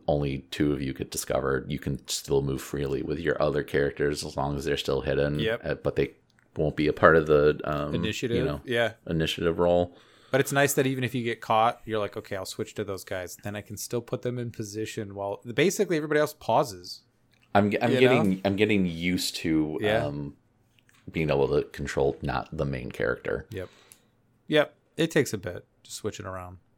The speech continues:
Speaker 2: Playing with somebody else does help too, right? Like, 'cause, like, when Katie and I
Speaker 1: Sure.
Speaker 2: are playing, you know, I take control of two characters, she has control of two characters, and that's all we have to kinda manage, which does
Speaker 1: Right.
Speaker 2: help. Well, like, when you're controlling a full party, it can get to be a bit much.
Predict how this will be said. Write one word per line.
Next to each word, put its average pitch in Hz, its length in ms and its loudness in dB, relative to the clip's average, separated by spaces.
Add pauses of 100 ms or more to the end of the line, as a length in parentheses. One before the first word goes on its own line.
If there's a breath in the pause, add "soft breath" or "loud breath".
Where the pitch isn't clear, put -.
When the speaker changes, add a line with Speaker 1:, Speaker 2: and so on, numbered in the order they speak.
(1300)
Speaker 2:
Playing 175 240 6
with 165 140 2
somebody 165 340 4
else 143 220 6
does 127 220 4
help 123 240 4
too, 127 420 2
right? 120 260 2
Like, 113 160 0
'cause, 110 100 -6
like, 107 180 -2
when 104 120 -6
Katie 110 280 0
and 110 100 0
I 110 40 2
Speaker 1:
Sure. 107 100 2
Speaker 2:
are - 20 0
playing, 107 480 -4
you 107 140 -6
know, 98 200 -4
I 104 120 -4
take 110 240 -4
control 104 320 -2
of - 40 -12
two 107 160 -8
characters, 101 460 -4
she - 160 -6
has 101 140 -4
control 101 320 -4
of 98 40 -6
two 107 140 -10
characters, 98 480 -8
and 107 80 -10
that's 101 160 -10
all 104 220 -2
we 101 100 -2
have 95 160 -10
to - 80 -18
kinda 95 240 -10
manage, 98 600 -10 (320 soft breath)
which - 220 -4
does 113 260 2
Speaker 1:
Right. 82 100 -8
Speaker 2:
help. 110 440 0
Well, 117 160 -4
like, 101 100 -6
when 117 100 -6
you're 113 100 -6
controlling 127 360 0
a 107 60 -2
full 107 280 -2
party, 110 520 0
it 104 80 -8
can 107 160 -8
get 101 200 -6
to 104 80 -8
be 98 140 -6
a 92 80 -6
bit 98 320 -6
much. 101 640 -6